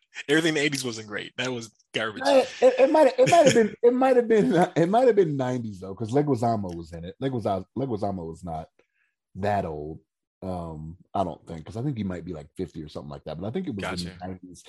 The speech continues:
Speaker 2: And, and again, like, you do what you gotta do to make the money to feed your children, you know what I mean?
Speaker 1: Yeah,
Speaker 2: So
Speaker 1: that
Speaker 2: that's
Speaker 1: movie was
Speaker 2: good.
Speaker 1: trash.
Speaker 2: But,
Speaker 1: And
Speaker 2: hey,
Speaker 1: then
Speaker 2: what
Speaker 1: they, me-, remember the T V show?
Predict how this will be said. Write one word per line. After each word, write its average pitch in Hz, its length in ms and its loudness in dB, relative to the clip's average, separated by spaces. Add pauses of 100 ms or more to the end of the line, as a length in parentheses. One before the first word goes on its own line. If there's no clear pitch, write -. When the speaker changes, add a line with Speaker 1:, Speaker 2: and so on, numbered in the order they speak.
(260)
Speaker 2:
And, 156 160 -2
and 156 220 0
again, 131 280 2 (280)
like, 113 160 -2
you 180 80 -6
do 185 80 -4
what 180 140 -6
you 175 60 -6
gotta 156 200 2
do 156 140 0
to 147 60 0
make 151 220 -2
the - 60 -12
money 139 260 -4
to 120 80 -8
feed 127 280 -6
your 113 80 -10
children, 82 420 -6
you 101 120 -4
know 98 120 -4
what 92 60 -8
I 92 40 -6
mean? 95 260 -6
Speaker 1:
Yeah, 101 40 -10
Speaker 2:
So 82 300 -8 (140)
Speaker 1:
that - 20 -8
Speaker 2:
that's 117 100 -8
Speaker 1:
movie 104 200 -12
was 92 200 -20
Speaker 2:
good. 85 240 -12
Speaker 1:
trash. 101 760 -12
Speaker 2:
But, 208 220 2
Speaker 1:
And 220 80 6
Speaker 2:
hey, - 20 4
Speaker 1:
then 139 100 4
Speaker 2:
what - 20 8
Speaker 1:
they, 151 200 -2 (120)
me-, 180 160 0 (120)
remember 170 220 2
the 135 60 -2
T 208 140 -2
V 214 120 -8
show? 107 340 -6